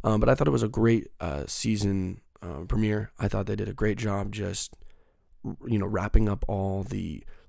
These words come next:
loose ends of the cliffhangers that they left us with at the end of season five, because typically the format of that show, the way they do it,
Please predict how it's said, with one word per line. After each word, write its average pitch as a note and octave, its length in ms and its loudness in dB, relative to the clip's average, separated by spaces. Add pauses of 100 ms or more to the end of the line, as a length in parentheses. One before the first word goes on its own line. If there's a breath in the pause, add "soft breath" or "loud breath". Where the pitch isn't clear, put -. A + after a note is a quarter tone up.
loose A2 340 2
ends G2+ 380 0
of F#2+ 260 -4
the - 80 -6
cliffhangers G2+ 460 4
that F#2 100 -4
they F#2 80 -4
left F#2+ 260 -6
us - 140 -4
with F#2+ 180 -4
at - 80 -10
the - 60 -6
end G2 120 -2
of G#2+ 40 -2
season G#2 240 -2
five, G#2 160 4
because A#2 300 0
typically A#2 560 2
the G2+ 80 -2
format A2 480 0
of G2+ 60 -2
that F#2 140 -6
show, G#2+ 220 2
the G2+ 80 -2
way G2+ 100 -2
they G2+ 140 -4
do G#2+ 220 0
it, G2+ 140 -2